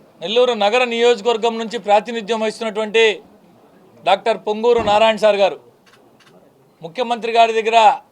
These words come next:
అత్యంత పలుకుబడి ఉండి, తన సొంత శాఖ నుంచి అనేక రకాల నిధులు ప్రభుత్వం వైపు నుంచే కాకుండా సిఎస్ఆర్ వైపు నుంచి కూడా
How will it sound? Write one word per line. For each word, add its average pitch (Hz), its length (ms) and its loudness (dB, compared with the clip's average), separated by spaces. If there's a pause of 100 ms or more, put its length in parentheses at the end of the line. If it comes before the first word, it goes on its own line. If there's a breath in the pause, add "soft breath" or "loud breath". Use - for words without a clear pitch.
(480)
అత్యంత 226 380 -6
పలుకుబడి 226 580 0
ఉండి, 220 300 2 (1160)
తన 185 140 -6
సొంత 208 380 -4
శాఖ 226 280 2
నుంచి 220 520 -4 (560)
అనేక 220 400 -2
రకాల 220 420 2
నిధులు 226 460 0 (680)
ప్రభుత్వం 208 360 -6
వైపు 226 220 0
నుంచే 220 260 -4
కాకుండా 214 600 2 (840)
సిఎస్ఆర్ 233 440 2
వైపు 220 220 -2
నుంచి 208 200 -12
కూడా 214 420 2